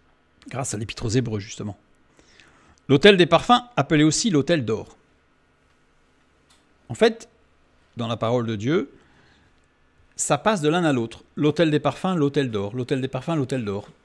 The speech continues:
En permanence. Ça, ça jongle entre ces deux, deux noms. Même s'il était de bois d'acacia recouvert d'or. C'est-à-dire qu'en fait, il était recouvert,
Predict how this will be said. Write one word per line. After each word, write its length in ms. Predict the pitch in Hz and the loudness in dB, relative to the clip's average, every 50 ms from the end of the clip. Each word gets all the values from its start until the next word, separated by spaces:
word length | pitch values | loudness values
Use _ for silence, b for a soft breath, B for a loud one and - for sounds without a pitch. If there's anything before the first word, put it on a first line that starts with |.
| _ - | _ -8
En 60 | 117 | -2
permanence. 500 | - 160 156 143 120 104 92 - - - - | 0 0 2 2 0 -2 -4 -8 -14 -20 -20
Ça, 340 | - - - 123 120 110 - - | -14 -8 -6 -4 -4 -4 -6 -6
ça 180 | - 120 107 | -6 -4 -2
jongle 280 | 113 156 214 208 156 127 | 0 0 2 2 0 0
entre 220 | 117 113 - 123 | -2 -4 -6 -6
ces 140 | - - 127 | -4 -4 -2
deux, 260 | 117 147 160 156 160 156 | -2 -2 -2 -2 -4 -6
deux 200 | 117 123 151 135 | -2 0 2 2
noms. 200 | 120 117 110 - - - - _ _ _ _ _ _ _ b b b b b b b b b b b b b b b b b _ - | 2 0 -2 -6 -12 -20 -20 _ _ _ _ _ _ _ b b b b b b b b b b b b b b b b b _ 2
Même 200 | 131 202 262 247 | 4 6 6 6
s'il 220 | - - 202 175 | 4 2 2 2
était 180 | 165 139 165 147 | 4 6 6 6
de 60 | 143 | 6
bois 180 | 135 131 139 120 | 4 4 4 4
d'acacia 400 | 120 107 - 120 - - 220 220 | 4 2 0 0 0 2 2 2
recouvert 380 | 185 139 - 156 139 139 131 | 2 0 0 0 0 0 0
d'or. 180 | 117 113 104 98 | 0 -2 -4 -6
C'est-à-dire 320 | - - 107 139 143 135 | -8 -10 -6 -6 -6 -4
qu'en 100 | - 127 | -4 -4
fait, 200 | - 185 - - | -4 -4 -4 -4
il 60 | 123 | -6
était 140 | 113 110 - | -8 -6 -4
recouvert, 380 | 117 113 117 - 120 123 113 | -4 -4 -4 -6 -6 -6 -6